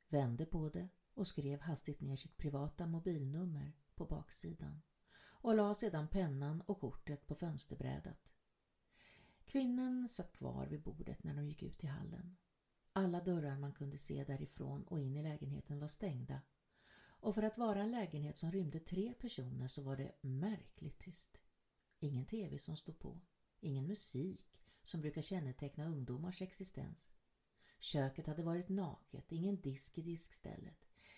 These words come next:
inga saker som belamrade köksbänken, ingen post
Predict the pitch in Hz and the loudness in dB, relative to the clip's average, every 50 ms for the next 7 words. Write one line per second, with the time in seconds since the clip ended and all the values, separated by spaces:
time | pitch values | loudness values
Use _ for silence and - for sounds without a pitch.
0 | - - 220 190 196 208 202 - 175 143 139 147 - 170 160 170 156 156 160 156 | -6 0 4 4 6 6 6 6 6 6 4 4 0 -2 -2 0 0 2 2 4
1 | 147 139 139 143 147 147 160 156 - 175 156 - - - - - - 127 135 143 | 4 2 2 2 0 0 0 2 2 2 2 0 -2 -6 -6 -4 -4 -4 -4 -4
2 | - - 165 147 156 175 208 220 208 - - 170 208 - - - - - - - | -4 -4 -2 0 2 2 2 4 6 6 4 4 4 0 0 0 0 -2 -2 -6
3 | - | -16